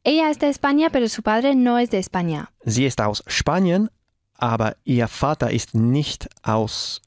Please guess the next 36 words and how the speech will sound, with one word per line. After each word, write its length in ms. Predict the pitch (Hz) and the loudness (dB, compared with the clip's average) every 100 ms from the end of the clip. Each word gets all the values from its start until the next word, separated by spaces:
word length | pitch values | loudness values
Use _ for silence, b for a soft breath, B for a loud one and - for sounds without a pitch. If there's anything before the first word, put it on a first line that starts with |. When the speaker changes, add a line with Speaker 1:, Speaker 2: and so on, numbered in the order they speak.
| _ - | _ -6
Speaker 2:
Spanien. 840 | - - - 104 104 104 92 - - | -2 -2 -2 -2 0 0 -2 -4 0
Speaker 1:
Muy 320 | 233 233 226 | 2 2 2
bien, 180 | 202 185 | 0 0
me 80 | 180 | 0
encanta. 600 | 208 202 254 220 175 - | -2 -2 0 -2 -2 -6
Sie 300 | 208 233 294 | -2 2 2
ist 220 | 202 - | 0 -2
aus 240 | - 185 - | -4 -2 -2
Spanien. 1000 | - - - - 240 254 269 262 277 349 | -4 -4 -6 0 2 2 2 2 2 2
Speaker 2:
A 80 | 123 | 0
mí 180 | 143 143 | 0 2
más. 400 | 123 - - - 247 - - 226 226 | 0 0 -2 0 0 0 -2 0 -2
Speaker 1:
<laughs> 460 | 233 - 349 - | -2 -4 -4 -4
Aber 380 | 240 254 262 226 | -2 -2 0 -2
ihr 240 | 233 220 208 | 0 -2 0
Vater 540 | 247 285 370 359 320 | 0 0 0 0 2
ist 240 | 269 381 | 2 2
Speaker 2:
Spanien. 840 | - - - 139 104 - 269 254 269 | 0 -4 0 0 -2 0 2 2 2
Speaker 1:
nicht 480 | 302 330 - - - | 2 2 0 -8 -4
aus 400 | - 202 202 - | -2 0 -2 -4
Spanien. 640 | - 185 180 180 175 156 | -4 -2 -2 -2 -2 -4
Y 260 | - 262 302 | -2 0 2
en 160 | 294 294 | 2 2
la 160 | 277 | 0
última. 500 | - 233 208 185 170 B B B B | 0 0 0 0 -4 B B B B
Ella 320 | - 240 208 | -4 0 -2
es 220 | - 214 214 | 0 -4 0
del 200 | 226 226 | 0 0
sur 520 | - - 320 294 226 | -4 -2 2 2 2
de 220 | 196 196 | 0 0
España, 480 | 214 - 294 302 302 | 0 -2 0 2 2
pero 180 | 294 233 | 0 -2
su 120 | - | 0
madre 380 | 226 220 277 294 B B | 2 2 2 0 B B
es 180 | - 226 | -4 -2
del 180 | 262 269 | 0 2